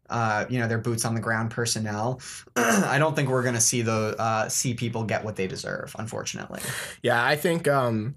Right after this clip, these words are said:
Speaker 2: I think this will mark, like, a pivotal change. Well, like, last year, you guys were heroes, but now you guys are, like, mortars.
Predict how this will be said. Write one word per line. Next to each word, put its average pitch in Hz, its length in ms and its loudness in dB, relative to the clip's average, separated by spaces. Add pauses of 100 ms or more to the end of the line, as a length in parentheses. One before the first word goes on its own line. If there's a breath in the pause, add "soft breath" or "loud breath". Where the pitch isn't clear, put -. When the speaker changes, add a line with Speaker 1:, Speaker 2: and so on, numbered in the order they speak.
Speaker 2:
I 156 60 0
think 220 240 0
this 180 180 2
will 156 340 4
mark, 131 300 2
like, 120 160 2
a 107 60 -2
pivotal 117 640 2 (160)
change. 117 580 0 (380 loud breath)
Well, 165 320 2
like, 143 240 2
last 175 320 2
year, 107 300 0 (100)
you 180 100 0
guys 147 180 4
were 120 120 0
heroes, - 480 0
but 131 100 0
now 156 80 4
you 180 100 4
guys 139 120 6
are, 120 80 2
like, 113 160 0
mortars. 135 500 2